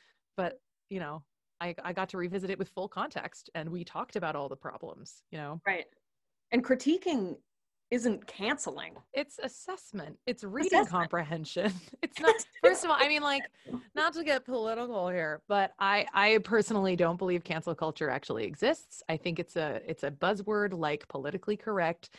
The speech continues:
Speaker 1: that certain people are using to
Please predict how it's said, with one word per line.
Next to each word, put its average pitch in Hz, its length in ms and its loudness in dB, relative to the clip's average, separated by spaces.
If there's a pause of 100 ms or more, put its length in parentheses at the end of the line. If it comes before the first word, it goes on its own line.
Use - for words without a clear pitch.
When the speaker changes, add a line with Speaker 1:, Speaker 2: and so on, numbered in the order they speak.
(240)
Speaker 1:
that 180 160 0
certain 208 360 0
people 214 320 0
are 208 160 4
using 165 640 -4 (180)
to 147 380 -10